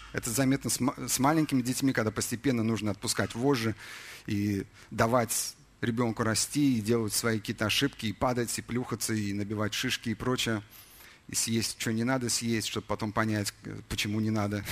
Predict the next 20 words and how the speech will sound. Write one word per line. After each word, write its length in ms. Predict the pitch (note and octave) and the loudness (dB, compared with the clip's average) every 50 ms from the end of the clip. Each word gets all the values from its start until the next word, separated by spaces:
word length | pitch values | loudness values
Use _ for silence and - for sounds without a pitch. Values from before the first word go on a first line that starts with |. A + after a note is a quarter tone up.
| C#3 | 2
<laughs> 180 | B2 G#2+ - - | 2 0 -4 -6
почему 240 | - - C3 C#3+ - | -4 -2 0 0 2
мне 160 | A2 A2+ A2 | 2 2 0
говорили, 380 | G#2+ A2 G#2 G#2+ G#2+ G#2 G2+ G#2 | 0 2 2 2 2 2 0 -2
не 120 | G#2 G2+ | -2 -2
надо 220 | G#2 G2+ G2 G2+ | 0 0 0 0
съесть 380 | F#2+ - - G#2+ G2+ G2 - - | -2 -2 -2 -2 -2 -2 -4 -4
и 20 | |
так 180 | - - C3 B2+ | -6 -8 -8 -4
далее. 300 | A#2 B2 G2+ E2+ - - - - - - - - - - - - - - - - - - - - - - - - - - _ _ - | -2 -2 -2 -2 -6 -10 -14 -20 -20 -20 -20 -20 -20 -20 -20 -20 -20 -20 -20 -20 -20 -20 -20 -20 -20 -20 -20 -20 -20 -20 _ _ 0
Также 260 | - E3 E3 D#3 D3+ | 0 2 2 4 2
со 120 | - D#3 C#3+ | 4 4 4
взрослыми 420 | C3 D3 E3+ E3 - - C#3+ C#3 B2+ | 4 4 4 4 4 4 4 4 4
детьми, 320 | A#2+ A#2+ - - D#3 D3+ | 2 0 0 2 2 2
которые 300 | C#3+ C3 A2+ B2+ A#2 A2+ | 2 2 0 2 0 2
вырастают 600 | A2+ A#2+ A#2+ - - - - C#3 C#3+ C#3+ C3+ - | 2 2 4 4 2 4 4 4 4 4 2 0
и 40 | A#2+ | -2
ко-, 140 | G#2 - A#2 | -2 -2 -2
и 260 | G#2 G2+ G#2+ A#2+ G#2+ | -2 -2 -2 -2 0
которые 540 | G2+ A#2 G#2+ - B2 A#2 A#2 A2 G#2+ G#2+ G2+ | 0 0 -2 0 2 2 4 4 4 2 0